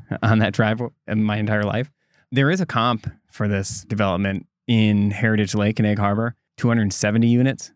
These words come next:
an old quarry that was actually run by Parent Construction, which,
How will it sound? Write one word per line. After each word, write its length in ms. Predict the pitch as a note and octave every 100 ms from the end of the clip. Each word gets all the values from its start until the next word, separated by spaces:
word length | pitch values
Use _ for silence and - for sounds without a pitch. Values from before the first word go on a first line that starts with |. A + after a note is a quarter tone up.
| -
an 100 | A2
old 180 | A2 A2+
quarry 420 | A2+ A2+ A#2 A#2 - _ _ _ -
that 320 | A#2+ A2 -
was 300 | A2 A2 -
actually 280 | G2+ - A2+
run 180 | A2 A2
by 260 | A2 A2 A#2+ - -
Parent 320 | A2 G#2+ -
Construction, 600 | - G#2+ A2+ - A#2 A2+
which, 200 | G#2+ -